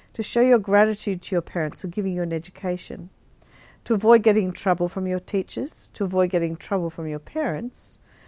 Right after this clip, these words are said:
To avoid getting a detention or other negative consequences from not working. To avoid disappointing your parents, and so you don't feel bad about wasting your parents' time and money,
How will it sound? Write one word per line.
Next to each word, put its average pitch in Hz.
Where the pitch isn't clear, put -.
To 247
avoid 247
getting 254
a 233
detention 220
or 156
other 208
negative 190
consequences 170
from 170
not 170
working. 180
To 226
avoid 196
disappointing 247
your 160
parents, 160
and 196
so -
you 214
don't 214
feel 202
bad 180
about 175
wasting 175
your 175
parents' 202
time 175
and 165
money, 185